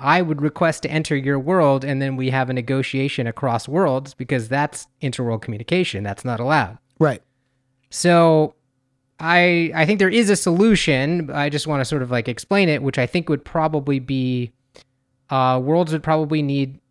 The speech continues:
Speaker 1: you know, lobbies, <laughs> right? Or, like, waiting areas, um, that would sort of grant all access to, uh, like, just anyone can go t-, who wants to go to that world. Um, if they haven't been vetted, haven't signed a contract,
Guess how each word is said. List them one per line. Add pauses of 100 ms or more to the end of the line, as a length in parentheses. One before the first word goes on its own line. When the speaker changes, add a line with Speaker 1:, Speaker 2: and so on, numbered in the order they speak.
(180)
Speaker 1:
you
know, (180)
lobbies,
<laughs>
right?
Or,
like, (160)
waiting
areas, (720)
um,
that
would
sort
of
grant
all
access
to, (580)
uh,
like,
just
anyone
can
go
t-,
who
wants
to
go
to
that
world. (600)
Um,
if
they
haven't
been
vetted,
haven't
signed
a
contract,